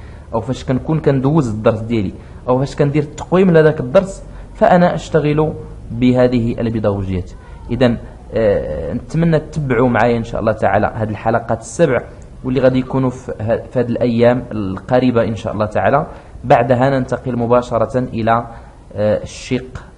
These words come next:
التطبيقي والعملي مع الديداكتيك. إذن، آه،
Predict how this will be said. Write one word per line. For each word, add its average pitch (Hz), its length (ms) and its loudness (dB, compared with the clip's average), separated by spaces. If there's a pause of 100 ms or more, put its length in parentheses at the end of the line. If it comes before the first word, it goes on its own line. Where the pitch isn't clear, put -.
(180)
التطبيقي 123 1000 -2 (180)
والعملي 117 800 2 (500)
مع 110 380 2 (100)
الديداكتيك. 104 560 -2 (2250)
إذن، 139 380 6
آه، 113 1080 4